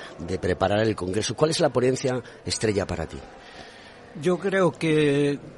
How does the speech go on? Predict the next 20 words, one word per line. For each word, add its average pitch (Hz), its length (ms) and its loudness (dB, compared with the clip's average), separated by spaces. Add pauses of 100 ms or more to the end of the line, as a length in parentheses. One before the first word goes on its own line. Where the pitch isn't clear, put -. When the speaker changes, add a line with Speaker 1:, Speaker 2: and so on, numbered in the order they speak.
(260)
Speaker 2:
posiblemente 165 1120 4
el 143 340 0
enfoque 170 420 0
de 160 140 2
la 151 160 2
ponencia 143 720 2
de 127 340 -4
los 120 500 -8 (300)
presidentes 131 1120 0
era 143 240 2
la 127 120 2
más 139 200 0
genérica 131 840 -2 (640)
y 156 100 2
le 147 140 4
hemos 175 340 0
dado 156 640 4
el 127 560 -4
contenido 139 1000 2 (260)
de 131 720 -4